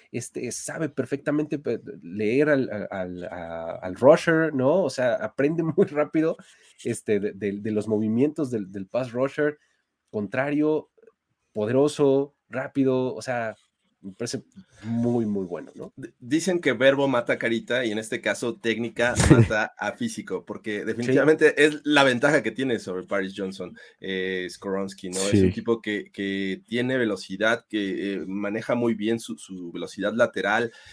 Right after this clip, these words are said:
Speaker 2: eh, reacciona, eh, si el wi-, si el pass rusher va hacia el centro, lo sabe ajustar bastante bien. Eh, lo ha-,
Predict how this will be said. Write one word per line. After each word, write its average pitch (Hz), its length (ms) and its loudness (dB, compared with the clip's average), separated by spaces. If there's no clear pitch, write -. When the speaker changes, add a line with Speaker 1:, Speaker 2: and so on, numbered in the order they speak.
Speaker 2:
eh, 101 180 0
reacciona, 131 720 0
eh, 110 640 2
si - 260 -4
el 113 380 2
wi-, 127 300 2
si 123 180 -4
el 117 320 0
pass 127 180 2
rusher 120 440 0
va 120 120 4
hacia 117 180 0
el 104 60 -2
centro, 117 500 -4
lo 110 360 2
sabe 117 560 2
ajustar 104 640 -4
bastante 107 500 -6
bien. 110 320 -6
Eh, 101 480 -2
lo 127 160 2
ha-, 175 120 -2